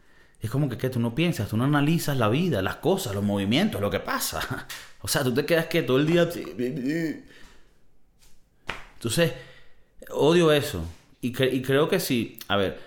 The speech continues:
aquí no enseñamos cosas porque sería como muy, muy osado de mi parte pensar que yo voy a estar aquí enseñándoles a la gente. Eh, lo único que quiero es entretenerlos, no joda,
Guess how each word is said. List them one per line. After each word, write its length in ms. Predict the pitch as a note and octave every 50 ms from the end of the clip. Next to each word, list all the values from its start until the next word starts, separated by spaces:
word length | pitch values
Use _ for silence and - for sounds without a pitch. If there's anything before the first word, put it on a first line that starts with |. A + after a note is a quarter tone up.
| - - -
aquí 240 | A#2 A2+ A2+ C#3+
no 60 | D3 E3+
enseñamos 520 | E3+ E3+ E3 C#3+ C#3+ C#3+ C#3+ C#3+ C3+ C3
cosas 420 | - - A2 G#2 G2 G2 - C#3 -
porque 520 | - A#2 F2 - - F2 E2+ E2+ E2 E2
sería 380 | - - F2+ E2 E2+ E2+ E2+ -
como 180 | - G2+ G2+
muy, 640 | F#2+ F2+ F2 F2 F2 F2 F2+ F#2+ F#2+ F#2+ F2 - - - - - _ - - - - - - - - - - -
muy 160 | A2 A#2 A#2
osado 580 | B2 A#2+ - - - B2 A2+ G2+ G2 G#2 G#2 G#2
de 80 | G#2
mi 120 | G2 G2 F#2+
parte 380 | F2 G2+ F#2+ F2 E2+ D#2+ G2
pensar 440 | E2+ G#2 F#2 F2 E2+ - F#2+ E2+ D#2+
que 120 | - F#2+ F2+
yo 100 | F2+ F2+
voy 100 | F#2 F2+
a 40 |
estar 200 | E2+ - G2+ F#2
aquí 160 | G2 F#2 - G2
enseñándoles 800 | G2 - - G2+ F#2 F2+ F2+ F2+ F2+ F2+ F2+ F2+ F2+ F2 E2+
a 60 | F2
la 160 | E2+ E2 E2 E2+
gente. 420 | F#2+ G2 F2+ E2+ - E2+ E2+ - - - - - - - - -
Eh, 680 | E2+ E2+ E2+ E2+ E2 E2 E2 E2 E2 D#2 - - - - - _ _ _ _ _ _ -
lo 160 | G2+ G#2 G2+
único 200 | G2+ G2+ G2+ G#2+
que 100 | G#2+ G2+
quiero 260 | E2+ G2+ G2 G2 G2+
es 120 | G2+ G2+ - -
entretenerlos, 880 | A#2 G#2+ F#2 G2 G#2 G2+ - G2 F2+ F2+ F#2 F2+ F2+ G2+ G2+ G2 - - - - _ - - _ - - -
no 200 | C3 A#2 A#2+ A2
joda, 600 | G#2+ G#2+ G2+ F#2 F2 D#2+ - - - - -